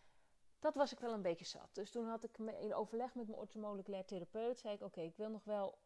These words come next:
onbewerkt blijven eten. Maar niet meer dat ik dingen moet bijhouden. Ik wil het gewoon wat losser. Wel gewoon kunnen genieten van het eten. En ook uit eten. Ik ging nog wel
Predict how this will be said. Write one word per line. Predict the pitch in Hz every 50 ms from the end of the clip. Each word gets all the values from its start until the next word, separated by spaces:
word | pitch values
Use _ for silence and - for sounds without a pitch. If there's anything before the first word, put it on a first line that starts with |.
| _ _
onbewerkt | _ 240 247 247 233 220 196 202 196 185 180
blijven | - 175 175 165 165 - -
eten. | - - 190 214 240 269 285 - 320 330 359 415 440 - _ _ _ _ - - - _
Maar | _ 185 190 185 180
niet | 175 180 190 208 247 311 311 - -
meer | 262 254 262 254 247 247 247 240 247 - - _ _ _ _ _ _ _ _ _ _ _ _ _
dat | _ 185 220 214
ik | 214 190 196 180
dingen | 208 202 208 196
moet | 190 185
bijhouden. | 151 190 185 185 180 165 147 151 147 147 147 147 123 - - _
Ik | _ - 180 160
wil | 180 220 233 233
het | 226 214 220
gewoon | - 233 220 220
wat | 196 180 165
losser. | 185 208 220 214 - - 165 139 139 139 156
Wel | 170 202 220 233
gewoon | 226 - - 220 214 214 208 208 208 196 -
kunnen | - 226 196 190
genieten | 185 - 185 196 226 220 - 196
van | - 160
het | 160 -
eten. | - 160 156 156 - -
En | - - 185
ook | 190 208 214 - - _ _
uit | - 196 196 196 - -
eten. | - 277 302 311 294 - - 151 151 180 - -
Ik | 196 -
ging | - 247 247 240
nog | 220 202
wel | - 170 185 202 208 202 - -